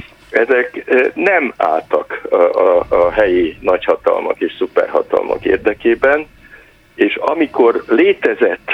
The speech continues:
ö, egy, ö, működő struktúra, Jugoszláviáról beszélek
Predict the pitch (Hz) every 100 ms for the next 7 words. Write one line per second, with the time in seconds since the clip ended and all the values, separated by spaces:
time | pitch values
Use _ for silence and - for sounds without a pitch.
0 | - - - - 90 90 - 90 95 -
1 | 104 98 - 180 240 - 127 - 95 90
2 | _ - - 113 - - - - 110 -
3 | 113 - 82 82 80 80 82 85 - -
4 | - 127 160